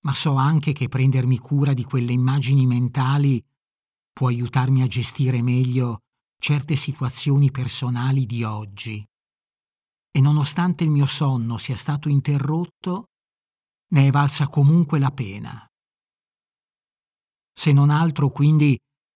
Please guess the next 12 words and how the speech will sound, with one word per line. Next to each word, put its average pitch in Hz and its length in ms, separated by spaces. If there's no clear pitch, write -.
ti 135 120
invito 143 400
con 139 300
tutto 175 360
il 139 120
cuore 151 680
a 135 80
lavorare 139 560
sul 135 240
tuo 131 140
bambino 123 420
interiore. 120 840